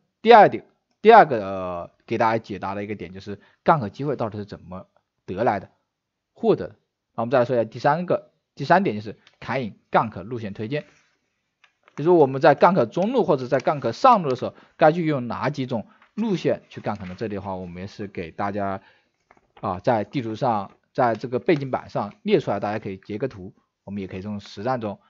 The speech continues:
不，不，这个从这个训练模式给他们看一下怎么去 gank 这几条路，好吧？首先 gank 上路，要么从大龙坑用一技能跑过去，要么就是直接从我们这边的三角草丛跑过去。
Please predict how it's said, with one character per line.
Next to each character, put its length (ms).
不， 120
不， 160
这 140
个 120
从 240
这 40
个 80
训 200
练 100
模 140
式 160
给 100
他 140
们 80
看 260
一 20
下 200
怎 120
么 140
去 120
gank 240
这 100
几 80
条 140
路， 120
好 60
吧？ 100
首 140
先 100
gank 240
上 260
路， 140
要 160
么 100
从 200
大 220
龙 180
坑 260
用 160
一 180
技 100
能 220
跑 180
过 120
去， 240
要 200
么 80
就 80
是 140
直 140
接 140
从 320
我 160
们 140
这 80
边 120
的 60
三 200
角 100
草 140
丛 220
跑 160
过 120
去。 140